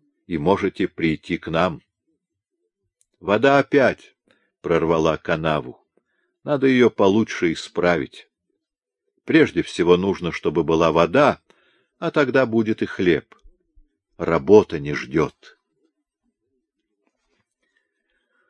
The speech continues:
Утром два путника горными тропами удалялись от большой дороги, по которой двигалось войско Александра, стремясь к Наутаке, по пути грабя и опустошая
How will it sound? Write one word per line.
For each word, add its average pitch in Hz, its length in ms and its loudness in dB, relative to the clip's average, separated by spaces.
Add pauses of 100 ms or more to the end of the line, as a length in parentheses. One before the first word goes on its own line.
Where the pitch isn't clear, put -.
(460)
Утром 135 400 2
два 107 200 6
путника 151 560 0
горными 110 440 4
тропами 151 680 2 (400)
удалялись 107 680 4
от 92 140 -2
большой 82 420 0
дороги, 131 440 2
по - 160 -8
которой 120 440 0
двигалось 98 560 -2
войско 82 460 -2
Александра, 113 760 -2 (360)
стремясь 87 600 -2
к - 120 -16
Наутаке, 90 800 -4 (680)
по 80 100 -10
пути 82 340 -4
грабя 131 600 0
и - 140 -4
опустошая 87 960 -2